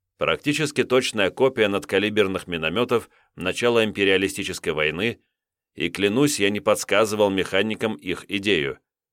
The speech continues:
Мишка Варзин мог, но вряд ли бы он стал заморачиваться подобной мелочью. Михаилу Илларионовичу нужен размах, и на что-то меньшее, чем «Катюша», фельдмаршал размениваться не будет. Нет ему дела до несерьезных пуколок.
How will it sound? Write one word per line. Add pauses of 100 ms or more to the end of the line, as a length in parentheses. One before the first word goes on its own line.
(420)
Мишка
Варзин
мог,
но
вряд
ли
бы
он
стал
заморачиваться
подобной
мелочью. (480)
Михаилу
Илларионовичу
нужен
размах, (200)
и
на
что-то
меньшее,
чем
«Катюша», (160)
фельдмаршал
размениваться
не
будет. (400)
Нет
ему
дела
до
несерьезных
пуколок.